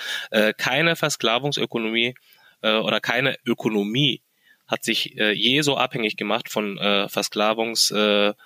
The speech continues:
Mustern, von Sklavenarbeit, wie es die Transatlant-, transatlantische gemacht hat. Also ich behaupte, dass, ne, also versklavte AfrikanerInnen im Prinzip der Treibstoff bei der Entstehung des transatlantischen Raums waren. Also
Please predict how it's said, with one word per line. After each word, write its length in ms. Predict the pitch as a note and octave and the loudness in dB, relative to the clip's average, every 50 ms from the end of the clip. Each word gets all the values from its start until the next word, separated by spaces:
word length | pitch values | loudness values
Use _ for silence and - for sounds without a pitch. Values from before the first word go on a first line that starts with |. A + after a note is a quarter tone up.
| _ _ | _ _
Mustern, 640 | _ A2+ A#2+ B2+ B2 - - G#2+ G#2+ G#2+ G#2+ A2+ - | _ -2 0 0 0 2 2 0 0 0 -4 -6 -8
von 140 | - G#2 G2+ | -8 -8 -8
Sklavenarbeit, 840 | - - - G2 G2 G#2 G#2 A2 G2+ G2+ G2+ F#2+ - G2+ G2 - - - - - - | -6 -2 0 0 2 2 0 -2 0 0 0 2 2 0 0 -2 -4 -12 -16 -16 -6
wie 120 | _ G#2+ G#2+ | _ 0 0
es 120 | G2+ - | 0 0
die 100 | - G2+ | -2 -4
Transatlant-, 640 | - - G2+ F#2+ - - F#2+ - G2 F#2+ F#2+ E2+ - _ _ _ _ _ | -4 -2 -4 -2 -2 -4 -2 -2 -2 -4 -4 -6 -12 _ _ _ _ _
transatlantische 720 | - - - G2+ G2 - G2 - G2+ G2 A2 A#2+ - A#2 G2+ | -18 -8 -6 -4 -2 -2 -4 -2 -2 -2 0 2 2 2 2
gemacht 260 | G2 F2+ F2+ - - | 0 -2 -2 -2 -2
hat. 100 | F2 - | -4 -4
Also 140 | E2 - - | -4 -6 -4
ich 120 | F2+ - - _ _ _ _ | -6 -6 -6 _ _ _ _
behaupte, 640 | - G#2 - A2 A2 C3 C#3 - - D3 C3+ C#3 C#3+ - - - - - - - _ | -4 -2 0 2 2 2 2 0 0 2 2 2 2 -2 -8 -12 -12 -12 -14 -6 _
dass, 260 | - A2+ A2+ - - | 0 2 2 2 0
ne, 240 | - A2 A#2+ D3+ D3 | 2 2 2 2 2
also 560 | F2 G#2 A2 A2 A#2+ A2+ A2+ A2 A2 G2+ D2+ - - - - - - - - | 2 2 2 2 4 4 4 4 4 2 -2 -6 -10 -18 -20 -20 -20 -20 -4
versklavte 640 | - A#2 A2+ - - - A2+ A2+ B2+ - - D#3+ - | -4 0 0 0 0 2 0 0 0 0 0 0 0
AfrikanerInnen 840 | A#2+ - - A#2+ - - G#2+ G#2 A2 A2+ A2+ A2 A#2 A#2 A#2 A#2 A#2+ - - - - - _ _ _ - | 0 0 -2 -4 -4 -2 -4 -2 0 0 0 0 0 0 0 -2 -2 -8 -14 -16 -16 -20 _ _ _ -10
im 120 | A2+ A2 | -10 -8
Prinzip 460 | G#2 - A2 G#2+ - - B2 C3 - | -4 -4 -4 -2 0 0 0 0 2
der 180 | - A2 G#2 - | 0 -2 0 0
Treibstoff 960 | - - - - A2 B2 D#3+ - - - - - C#3+ C#3+ D3+ - - - - _ _ | -4 -4 -2 -2 -2 -2 0 2 0 0 2 0 0 0 0 -2 -4 -6 -10 _ _
bei 180 | - G#2 G#2+ | 0 2 2
der 160 | B2 C#3 C#3 - | 4 4 2 2
Entstehung 600 | B2 B2+ - - - - A2+ A2 A#2 A#2+ B2 - | 2 2 2 2 4 2 2 2 2 0 0 -2
des 160 | G2 G#2 - | -2 -2 -2
transatlantischen 840 | - - G2+ G2+ G#2+ - A2+ G2+ - - G2+ G2 - G#2 - - G#2+ | -2 -2 -4 0 2 0 0 0 -2 -2 -2 0 2 2 2 2 2
Raums 460 | G2+ - F2+ F#2 G2 G2 - - - | 2 2 2 2 2 0 0 0 2
waren. 240 | F2 F2+ F2 E2+ F2 | 2 2 2 0 0
Also 300 | F2+ F2 F#2 F#2 F2+ - | -2 0 0 0 0 -2